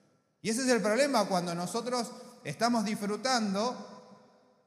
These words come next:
con los otros y no nos damos cuenta que somos hijos. Y nos concentramos en los conflictos porque queremos encajar acá. Y él te dice, "Vos nunca vas a encajar porque sos hijo". Jesús está orando por sus discípulos diciéndoles,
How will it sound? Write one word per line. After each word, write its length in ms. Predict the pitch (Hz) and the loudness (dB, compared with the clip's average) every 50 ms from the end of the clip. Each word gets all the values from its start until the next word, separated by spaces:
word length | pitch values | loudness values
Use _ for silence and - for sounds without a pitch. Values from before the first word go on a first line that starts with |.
| _ _ _ _ _ _ _ _ _ | _ _ _ _ _ _ _ _ _
con 220 | _ 151 143 151 160 | _ -8 -8 -6 -4
los 240 | 175 185 - - 262 | -4 -6 -4 -2 -2
otros 480 | 247 226 202 208 196 190 202 196 196 | -2 -2 -2 -4 -4 -4 -4 -4 -4
y 40 | 185 | -4
no 120 | 170 175 | -4 -2
nos 100 | 190 202 | 0 0
damos 280 | 196 196 190 190 180 185 | 0 0 0 0 -2 -2
cuenta 280 | 196 208 208 202 202 165 | -4 -6 -6 -6 -8 -8
que 100 | 160 147 | -8 -8
somos 320 | - 180 180 170 165 - | -6 -6 -6 -6 -6 -8
hijos. 380 | 220 - - 139 131 120 - - - _ _ _ _ _ _ _ _ _ _ _ _ _ _ _ _ _ _ _ _ _ _ _ _ _ _ _ _ _ _ _ _ | -10 -10 -10 -12 -12 -12 -14 -20 -20 _ _ _ _ _ _ _ _ _ _ _ _ _ _ _ _ _ _ _ _ _ _ _ _ _ _ _ _ _ _ _ _
Y 80 | 143 151 | -6 -4
nos 120 | 160 147 | -4 -2
concentramos 580 | - 175 151 160 170 160 196 214 220 214 190 185 | -2 -4 -4 -2 -2 -2 -2 -2 -2 -2 -4 -4
en 120 | 180 170 | -4 -6
los 100 | 165 160 - | -6 -8 -6
conflictos 680 | - 165 165 160 - 220 233 247 240 - - 196 175 180 | -6 -8 -8 -6 -8 -6 -6 -6 -6 -4 -4 -6 -4 -4
porque 340 | - 160 151 147 156 143 | -6 -6 -6 -6 -10 -10
queremos 440 | - 160 165 214 247 247 233 190 - | -8 -4 -2 0 0 0 0 -2 -2
encajar 540 | 180 165 160 - 170 160 - 196 202 190 180 | -4 -6 -2 -2 -2 0 2 2 2 4 2
acá. 880 | 170 160 170 185 170 165 180 208 - - - - - - - _ _ _ | 0 0 0 2 2 2 0 -2 -6 -12 -16 -18 -20 -20 -20 _ _ _
Y 80 | 123 156 | -6 -4
él 120 | 190 196 | -4 -2
te 80 | 180 202 | -2 -2
dice, 260 | 202 208 185 190 185 | -2 -2 -2 -2 0
"Vos 180 | 196 233 233 214 | 0 0 2 2
nunca 300 | 220 240 247 220 220 220 | 0 0 0 0 2 2
vas 180 | 214 208 208 | 2 0 0
a 60 | 208 202 | -4 -6
encajar 400 | 190 180 185 180 - 202 208 196 | -6 -6 -8 -4 -4 -6 -4 -4
porque 220 | 196 175 165 165 | -8 -8 -8 -8
sos 260 | - 196 175 - - | -8 -8 -8 -8 -8
hijo". 200 | 240 - 185 156 | -8 -8 -8 -8
Jesús 300 | - 165 151 - 226 214 220 | -8 -8 -8 -8 -8 -8 -8
está 240 | 180 - 214 214 | -4 -2 -2 0
orando 360 | 214 208 220 240 226 220 214 - | 0 0 0 0 0 -2 -4 -4
por 140 | 185 156 | -6 -6
sus 120 | - 180 175 | -6 -4 -4
discípulos 380 | 185 180 - 233 220 220 202 | -4 -4 -4 -6 -6 -6 -6
diciéndoles, 360 | 190 190 214 214 208 214 208 | -6 -6 -6 -8 -6 -6 -8